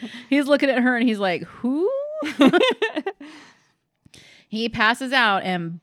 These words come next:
Speaker 2: bonks his head on the steering wheel, laying on the horn and revealing Laurie's hiding place. Way to go, Jimmy.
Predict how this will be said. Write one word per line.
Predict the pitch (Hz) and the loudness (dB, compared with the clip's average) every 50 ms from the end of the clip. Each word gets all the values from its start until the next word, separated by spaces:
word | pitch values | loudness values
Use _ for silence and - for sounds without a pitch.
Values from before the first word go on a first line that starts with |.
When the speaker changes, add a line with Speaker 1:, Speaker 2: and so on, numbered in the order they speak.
| _ | _
Speaker 2:
bonks | - 175 190 208 247 302 349 - - - | -4 -2 0 0 0 0 -2 -4 -6 -4
his | - 381 359 381 381 403 | -2 0 0 0 -2 -4
head | 349 311 339 311 285 269 | -4 -2 0 0 0 2
on | 262 247 | 2 2
the | 381 254 | 0 0
steering | - 480 349 269 247 247 240 233 233 208 | 0 0 0 0 0 0 0 0 -2 -2
wheel, | 226 190 185 170 165 208 - _ _ _ _ _ _ _ _ _ _ | -2 -2 -2 -2 -2 -2 -4 _ _ _ _ _ _ _ _ _ _
laying | - 185 196 214 240 262 277 | -6 -2 -2 0 0 0 0
on | 277 285 | -2 -2
the | 277 294 302 294 | -2 -2 -4 -4
horn | 254 285 269 254 233 214 202 196 | -2 -2 0 0 0 0 0 -2
and | 190 185 185 185 | -4 -4 -6 -6
revealing | 185 185 190 190 190 190 190 196 202 214 220 220 220 208 | -4 -4 -6 -6 -6 -6 -6 -6 -6 -6 -6 -4 -4 -4
Laurie's | 196 185 185 190 190 202 208 220 220 | -6 -6 -6 -6 -4 -4 -6 -6 -8
hiding | - - - 170 170 165 160 156 165 | -8 -6 -4 -4 -2 -4 -4 -8 -10
place. | - - 165 160 156 151 160 - - - | -10 -8 -6 -6 -6 -6 -8 -10 -12 -12
Way | 196 208 214 220 226 226 233 | -8 -4 -2 -2 0 0 0
to | 233 233 | -2 -4
go, | 226 208 185 - 185 185 185 180 180 180 180 180 | -6 -8 -6 -4 -2 -2 0 0 -2 -2 -4 -6
Jimmy. | 175 - - 165 165 151 139 131 131 131 139 165 - | -8 -10 -10 -8 -8 -8 -8 -8 -10 -10 -10 -10 -12